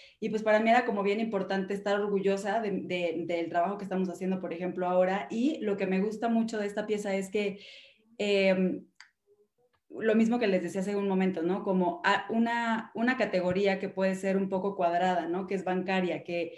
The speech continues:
hasta cierto punto se tiene que ver seria porque es un banco. Eh, de pronto logramos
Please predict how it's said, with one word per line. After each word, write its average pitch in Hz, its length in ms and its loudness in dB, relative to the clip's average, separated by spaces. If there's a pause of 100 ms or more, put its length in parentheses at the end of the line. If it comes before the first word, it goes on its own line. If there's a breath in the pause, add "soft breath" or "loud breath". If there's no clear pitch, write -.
(160 loud breath)
hasta 190 200 -8
cierto 208 320 -2
punto 208 260 -4
se 190 120 -4
tiene 196 280 -2
que 185 100 0
ver 180 200 0
seria 196 600 0
porque 185 280 -2
es 185 100 -6
un 190 180 2
banco. 185 600 -2 (500 loud breath)
Eh, 196 240 2
de 190 140 2
pronto 226 500 2
logramos 220 960 2